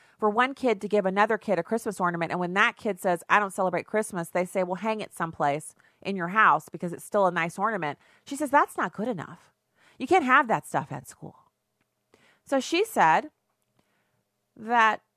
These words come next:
here's some stuff you can't have at school.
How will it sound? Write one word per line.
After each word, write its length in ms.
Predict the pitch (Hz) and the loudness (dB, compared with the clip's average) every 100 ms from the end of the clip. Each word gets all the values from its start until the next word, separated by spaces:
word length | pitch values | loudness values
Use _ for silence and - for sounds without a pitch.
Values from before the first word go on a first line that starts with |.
| _ _ _ _ _ | _ _ _ _ _
here's 260 | - 330 - | 2 2 2
some 140 | 330 | -4
stuff 240 | - 240 240 | 2 2 2
you 100 | 233 | -8
can't 300 | - 233 220 | -6 -6 2
have 220 | 214 196 | 4 4
at 120 | 175 | 0
school. 440 | - 175 - - | -6 -6 -6 -10